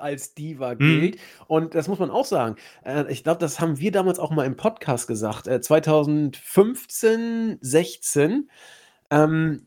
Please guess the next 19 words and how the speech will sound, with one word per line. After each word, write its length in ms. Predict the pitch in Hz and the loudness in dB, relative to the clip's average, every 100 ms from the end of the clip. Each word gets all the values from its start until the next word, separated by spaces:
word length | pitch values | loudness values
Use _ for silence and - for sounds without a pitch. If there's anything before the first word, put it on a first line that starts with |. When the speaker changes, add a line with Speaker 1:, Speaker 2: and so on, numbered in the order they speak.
| _ - | _ -8
Speaker 1:
die 300 | 117 202 220 | 2 4 6
News, 360 | 220 233 - | 6 6 2
die 100 | 165 | 0
bei 120 | 170 | 2
uns 220 | 165 170 - | 2 0 -2
die 80 | |
meisten 480 | 156 165 214 - 202 | 0 2 2 -2 -6
Klicks 400 | - 202 196 - | 0 0 0 -2
hatten, 300 | 107 - 104 | -6 -6 -8
waren 320 | 113 139 143 131 | 0 2 2 2
die, 340 | 196 226 131 | 2 2 4
wo 80 | 151 | 4
in 80 | 156 | 6
der 80 | 143 | 4
Überschrift 580 | 208 147 - 156 165 - | 4 2 2 -2 -4 -4
Undertaker 680 | 165 180 139 - 123 123 143 | 0 4 2 2 0 0 0
oder 160 | 147 | 0
Punk 400 | 139 - 123 - | -2 -4 -4 -6
war. 160 | 101 | -14